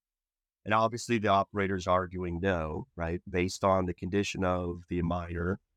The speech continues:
you know, he was lucid, he was talking, and he had not suffered an injury that required immediate notification.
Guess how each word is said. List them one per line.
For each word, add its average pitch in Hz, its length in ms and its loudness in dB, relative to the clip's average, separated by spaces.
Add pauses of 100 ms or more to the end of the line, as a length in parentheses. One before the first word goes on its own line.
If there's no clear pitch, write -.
(480)
you 85 140 -2
know, 80 180 0
he 95 160 -4
was 90 420 -2
lucid, 107 600 0
he 90 100 -4
was 80 240 -6
talking, 107 640 -2 (840)
and 95 220 -4
he 113 140 2
had 98 100 2
not 107 260 2
suffered 120 380 2
an 110 100 0
injury 117 340 -2
that 131 180 2
required 147 560 0
immediate 131 340 -6
notification. 123 680 -6